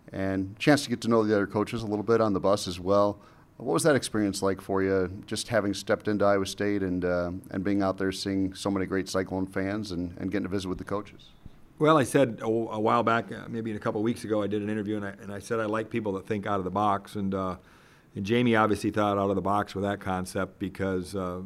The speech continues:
Speaker 2: I think wa-, it's eleventh year, is that correct? Eleventh year of this, and so it's definitely a different fundraising concept,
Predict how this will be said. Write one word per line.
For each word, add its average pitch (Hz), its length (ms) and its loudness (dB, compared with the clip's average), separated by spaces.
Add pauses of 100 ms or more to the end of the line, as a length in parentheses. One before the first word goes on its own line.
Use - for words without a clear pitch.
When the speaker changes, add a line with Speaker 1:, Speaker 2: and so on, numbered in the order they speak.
(280)
Speaker 2:
I 98 40 -10
think 98 180 -6
wa-, 101 140 -2
it's 101 180 -12
eleventh 107 380 2
year, 113 160 4
is 98 60 -2
that 107 140 0
correct? 110 320 0
Eleventh 107 400 2
year 113 320 2
of 95 120 -2
this, 104 260 -2
and 98 220 -4 (340)
so 117 120 2
it's 107 100 0
definitely 123 300 6
a 110 40 4
different 107 460 2
fundraising 104 680 2
concept, 98 720 -4